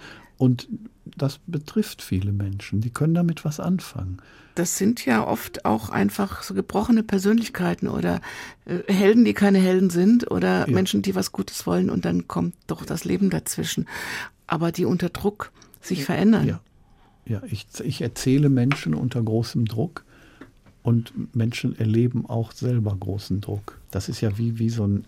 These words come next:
Speaker 1: Experiment. Was würde ich denn tun in der Situation? Wie würde ich denn handeln? Und auf einmal merkt man, dass etwas, das gut gemeint war, total böse endet.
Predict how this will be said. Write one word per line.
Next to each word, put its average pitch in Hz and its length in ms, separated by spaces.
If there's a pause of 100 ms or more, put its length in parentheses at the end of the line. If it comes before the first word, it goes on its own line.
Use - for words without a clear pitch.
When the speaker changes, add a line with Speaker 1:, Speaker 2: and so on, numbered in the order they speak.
Speaker 1:
Experiment. 117 1000
Was 120 360
würde 131 180
ich - 240
denn 101 180
tun 98 240
in 101 140
der 98 120
Situation? 101 720
Wie 117 140
würde 147 160
ich 151 220
denn 98 220
handeln? 98 280 (240)
Und 117 100
auf 117 200
einmal 143 240
merkt 135 240
man, 123 100
dass 107 160
etwas, 117 300
das - 200
gut 151 320
gemeint 165 520
war, - 160 (240)
total 214 560
böse 202 500
endet. 208 360